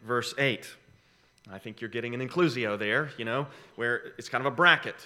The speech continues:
You're gonna get reference to Babylon at the beginning, reference to Babylon at the end. And, and I think it's worth knowing this because it's like understanding the architecture of a building that you're in.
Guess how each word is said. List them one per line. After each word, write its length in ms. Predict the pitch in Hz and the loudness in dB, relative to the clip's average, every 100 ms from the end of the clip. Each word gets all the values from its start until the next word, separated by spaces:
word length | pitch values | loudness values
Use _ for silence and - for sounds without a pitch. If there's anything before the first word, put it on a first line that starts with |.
| - | -16
You're 100 | 110 | -8
gonna 140 | 117 | -6
get 160 | 120 - | -6 -4
reference 340 | 131 151 139 | -4 -4 -8
to 60 | 135 | 0
Babylon 400 | 143 143 143 143 | 2 2 0 0
at 80 | 135 | -2
the 40 | |
beginning, 380 | 135 156 151 143 | -2 0 0 0
reference 340 | 139 143 139 | -2 -2 -8
to 60 | 139 | -2
Babylon 360 | 131 127 123 123 | -2 0 -2 -4
at 80 | |
the 120 | 127 135 | -4 0
end. 360 | 131 87 - - - - - _ | 0 -2 -10 -20 -20 -20 -20 _
And, 220 | 123 123 123 | -2 -2 -2
and 140 | 127 | -2
I 80 | 131 | 0
think 140 | 160 | -2
it's 120 | 156 - | -4 -2
worth 220 | 180 160 | 0 2
knowing 300 | 202 185 160 | 4 4 2
this 480 | 151 220 - - - - - - | 0 -2 -6 -10 -16 -20 -10 -6
because 320 | 143 160 147 | 2 2 4
it's 200 | 160 - | -2 0
like 220 | 160 175 | 0 0
understanding 640 | 180 185 190 190 196 196 | 0 0 0 0 0 2
the 80 | 190 | 2
architecture 600 | 196 190 208 202 196 196 | 4 2 2 -2 -2 -2
of 120 | 190 | -2
a 20 | 170 | 0
building 380 | 196 180 165 | 0 2 0
that 120 | 143 139 | -2 0
you're 160 | 127 | 2
in. 200 | 117 92 | 2 0